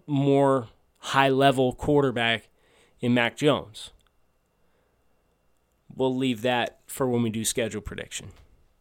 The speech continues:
But that's kinda where I stand as it pertains to the New England Patriots. They got better, uh, but so did the Dolphins.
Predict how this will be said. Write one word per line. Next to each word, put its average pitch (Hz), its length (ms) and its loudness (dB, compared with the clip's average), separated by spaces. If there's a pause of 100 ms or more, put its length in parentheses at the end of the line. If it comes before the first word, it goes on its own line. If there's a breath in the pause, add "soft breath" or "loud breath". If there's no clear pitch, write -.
(220)
But 110 120 -8
that's 123 180 -2
kinda 131 200 0
where 120 140 0
I 113 80 -2
stand 123 440 -2
as 107 120 -8
it 113 100 -10
pertains 117 460 -8
to 120 100 -10
the 110 80 -10
New 113 160 -6
England 107 220 -10
Patriots. 123 380 -8
They 135 120 -2
got 147 220 4
better, 139 320 2 (500)
uh, 120 140 -4
but 127 180 -2
so 143 240 4
did 131 180 -2
the 123 60 -4
Dolphins. 117 640 -6